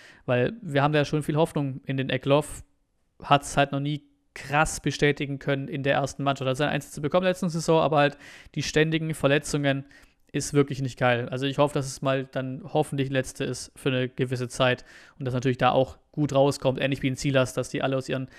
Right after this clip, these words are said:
längeren Verletzungen alle wieder gut rauskommen. Auch personell, ähm, der dann,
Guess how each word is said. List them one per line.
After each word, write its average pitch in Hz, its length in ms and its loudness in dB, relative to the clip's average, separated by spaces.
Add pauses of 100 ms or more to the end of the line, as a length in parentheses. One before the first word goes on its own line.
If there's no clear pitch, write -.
(120)
längeren 135 260 2
Verletzungen 127 440 -2
alle 131 200 -4
wieder 127 220 -4 (280)
gut 143 280 -4 (120)
rauskommen. 175 600 4 (840)
Auch 170 280 6
personell, 139 560 6 (320)
ähm, 131 180 2
der 131 80 2
dann, 127 220 -2